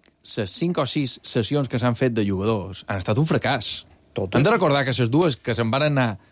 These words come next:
Speaker 1: en Luna i en, i en Javi Llebrés varen descendir els dos equips.
Speaker 2: Correcte.
Speaker 1: Vale? T'endús en Jan Sales, t'endús en, en Larin.
Speaker 2: I el te tornen.
Speaker 1: Et, vull dir, és que, és que hasta això s'ha fet mal fet.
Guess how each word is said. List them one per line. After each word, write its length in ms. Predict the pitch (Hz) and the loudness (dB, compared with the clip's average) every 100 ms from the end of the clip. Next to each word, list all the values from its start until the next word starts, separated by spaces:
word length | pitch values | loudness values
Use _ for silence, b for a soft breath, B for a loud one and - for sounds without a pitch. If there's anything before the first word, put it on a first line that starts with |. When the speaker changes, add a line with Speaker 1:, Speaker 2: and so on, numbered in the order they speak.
| b b | b b
Speaker 1:
en 140 | - 110 | -2 2
Luna 300 | 131 151 113 | 4 4 4
i 100 | 110 | 2
en, 120 | 104 | -2
i 140 | 107 101 | -4 -4
en 60 | 92 | 0
Javi 180 | 123 147 | 2 2
Llebrés 360 | 110 98 117 | 2 0 -2
varen 200 | 117 151 | 0 2
descendir 400 | 151 - 131 127 | 2 2 2 2
els 40 | 131 | 4
dos 160 | 123 | 2
equips. 460 | 101 90 82 - - _ | 2 -4 -10 -12 -14 _
Speaker 2:
Correcte. 460 | 95 95 90 139 185 _ - B B B - - | -6 -6 -2 -2 -2 _ -18 B B B -20 -4
Speaker 1:
Vale? 240 | 98 165 - B B B _ - | 0 0 -2 B B B _ -4
T'endús 320 | 135 147 180 | 2 4 6
en 160 | 196 175 | 4 4
Jan 160 | 170 | 2
Sales, 460 | 156 127 107 98 - | 2 0 0 -4 -2
t'endús 340 | 123 139 180 196 | 0 4 4 2
en, 140 | 190 156 | 0 2
en 140 | 139 | 4
Larin. 260 | 135 123 110 | 4 2 4
Speaker 2:
I 60 | 143 | 4
el 100 | 135 | 4
te 120 | 156 | 4
tornen. 400 | 147 123 147 180 _ | 4 2 0 -6 _
Speaker 1:
Et, 120 | 139 - _ _ | -16 -16 _ _
vull 100 | 120 | -10
dir, 140 | 120 120 | -10 -8
és 80 | 123 | -2
que, 160 | 190 - _ _ - _ - | -2 -2 _ _ -20 _ -8
és 100 | 143 | -2
que 80 | 202 | -2
hasta 160 | - | 0
això 160 | 170 202 | 0 0
s'ha 140 | 160 | 0
fet 100 | 120 113 | -2 -4
mal 180 | 104 | -4
fet. 340 | 95 92 - | -6 -10 -10